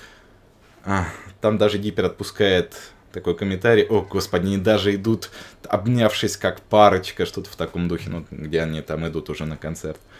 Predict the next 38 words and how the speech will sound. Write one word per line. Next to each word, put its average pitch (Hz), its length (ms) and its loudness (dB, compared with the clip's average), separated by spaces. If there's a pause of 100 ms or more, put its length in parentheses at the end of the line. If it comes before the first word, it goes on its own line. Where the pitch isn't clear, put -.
(120)
Это 113 140 -6
действительно 135 380 4
выглядело, 101 760 4
ну, 127 140 0
не 139 80 0
сказать, 127 240 0
чтобы 123 200 -2
мерзко, 151 360 0
но, 98 480 0 (280)
но 139 140 0
это 143 160 2
было, 104 260 2 (180)
это 131 200 -2
было 110 240 4
не 104 200 2
очень 82 420 0
для 73 120 -2
Gravity 71 400 -8 (100)
Falls. - 260 -18 (280)
И - 40 -4
вот 117 100 -2
такие - 240 0
вот 117 240 0
не 151 300 6
очень 131 400 2
моменты, 113 420 -2
они, 92 160 -2
к 92 60 -12
сожалению, 92 380 -4
в - 40 -12
серии 104 220 -2
были, 127 240 0
и - 20 4
они 95 300 0 (180)
слегка - 400 -2
подпортили 87 560 -6
общее 82 280 -8
впечатление. 73 580 -12